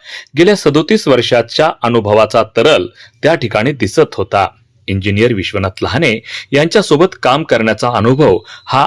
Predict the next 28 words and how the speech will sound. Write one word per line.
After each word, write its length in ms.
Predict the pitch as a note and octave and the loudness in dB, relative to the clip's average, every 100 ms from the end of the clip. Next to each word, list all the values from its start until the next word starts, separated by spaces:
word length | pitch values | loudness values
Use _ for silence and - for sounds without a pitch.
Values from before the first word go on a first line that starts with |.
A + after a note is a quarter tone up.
| - | 0
आम्हाला 320 | G#2+ G#2+ C3+ | -2 0 -2
प्रशासकीय 540 | C#3+ F#2 - G#2 - | -2 -2 -2 -2 -4
सेवेत 260 | G#2 G#2 A#2 - | -2 0 -2 -2
पुढे 180 | G2+ G2+ | -6 -2
जाण्यासाठी 480 | F#2+ G2 F#2+ G#2 B2+ | -2 -2 -4 -6 -6
महत्त्वपूर्ण 720 | G#2+ A2 D3 F3+ - A#2 A2 - | -4 -2 0 0 2 0 0 -2
असणार 360 | G2+ - D3+ | -6 -2 0
आहे, 260 | A2+ G#2 G#2 - _ - _ | 0 0 0 -2 _ -20 _
कारण 200 | A2 A2 B2+ | -2 -2 -2
आता 240 | G#2 - | -2 0
नव्या 280 | A#2 G2 G#2 | 0 0 0
पिढीसाठी 600 | - A2 A2+ A2 D#3 A#2+ - - - | 0 0 0 0 0 -2 -4 -14 -4
दिशादर्शक 720 | B2+ C3 F#3+ D3+ C3+ - - | 0 2 2 2 0 0 -2
असं 220 | - - C3 | -4 -2 0
व्यक्तिमत्व 720 | A2 - B2+ B2+ - A#2 F#2 - - - | 0 0 0 0 2 2 2 -2 -20 -4
निवृत्त 420 | B2 C#3+ G#3 - | 2 4 4 0
होऊन 320 | B2+ C#3 A2+ A2 A#2 | 0 2 2 -2 0
लुप्त 320 | D#3+ - - | 0 0 -2
पावत 360 | - F#2+ F#2+ F#2+ | 2 2 2 0
आहे, 300 | F#2 G2 F#2+ - _ _ _ | -2 -2 -4 -6 _ _ _
तर 120 | A2 G#2 | -2 0
सदोतीस 520 | - F#2 G#2 A2+ G2 | -2 -4 -2 -2 -2
वर्षाच्या 420 | F#2 - F#2+ G#2 | -4 -4 -2 -4
सेवेचं 420 | - G2 F#2+ G2+ | -2 -4 -4 -4
कर्तव्य 560 | G2 F#2+ G2 C#3+ D#3+ G#2 - - - C3 | -6 -8 -2 0 2 0 -4 -14 -6 0
हीच 220 | G3+ - | 0 0
सेवा 340 | - C#3+ G#3 | 0 2 4
मानून 400 | D3 A2+ A2 G2 | 2 2 2 0